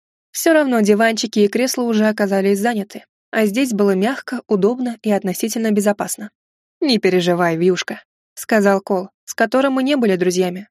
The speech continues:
но все же неплохо общались. «Они перебесятся». Кол, как и я, был сиротой и домой не собирался, поэтому ситуацию воспринимал с изрядной долей пофигизма.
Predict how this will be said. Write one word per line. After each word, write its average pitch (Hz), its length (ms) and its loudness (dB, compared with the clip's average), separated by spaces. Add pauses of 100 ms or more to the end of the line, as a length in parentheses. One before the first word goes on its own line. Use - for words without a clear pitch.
(120)
но 240 100 -6
все 294 180 -4
же 269 100 -2
неплохо 208 400 0
общались. - 480 -6 (300)
«Они 233 240 2
перебесятся». 175 640 -2 (480)
Кол, 349 200 2
как 320 200 0
и 254 40 2
я, 247 200 2
был 226 140 0
сиротой 208 580 0 (220)
и 254 80 -4
домой 254 300 0
не 220 100 0
собирался, 180 640 -4 (380)
поэтому 311 480 0
ситуацию 240 640 -2
воспринимал 247 600 -2
с 220 100 -6
изрядной 214 420 0
долей 180 260 2
пофигизма. 180 640 -2